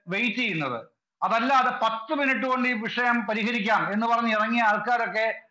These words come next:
ആ, ഇപ്പൊ ആ, ആ dialogue അടിക്കുന്നില്ലല്ലോ ഗോപികൃഷ്ണൻ.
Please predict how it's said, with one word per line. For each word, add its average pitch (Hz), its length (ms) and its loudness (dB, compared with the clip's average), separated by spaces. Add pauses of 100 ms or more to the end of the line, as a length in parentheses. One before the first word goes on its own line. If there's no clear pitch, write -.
(220)
ആ, 190 220 4
ഇപ്പൊ 196 260 -2
ആ, 226 380 6
ആ 220 560 4 (100)
dialogue 226 320 2
അടിക്കുന്നില്ലല്ലോ 214 580 0
ഗോപികൃഷ്ണൻ. 196 600 -4